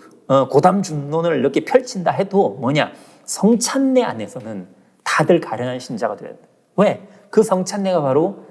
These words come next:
그리스도의 아이콘이 드러나는 장소가 되기 때문에. 그러니까 굉장히 이게 체험 중심의 신, 신앙이 되겠죠.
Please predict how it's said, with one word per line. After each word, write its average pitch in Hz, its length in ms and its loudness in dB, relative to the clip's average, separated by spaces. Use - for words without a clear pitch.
그리스도의 147 640 4
아이콘이 165 720 0
드러나는 120 460 -4
장소가 - 840 -12
되기 110 260 -2
때문에. 90 300 -8
그러니까 214 200 6
굉장히 285 340 6
이게 202 160 -12
체험 381 420 -2
중심의 190 360 0
신, 160 380 -6
신앙이 202 440 4
되겠죠. - 440 -6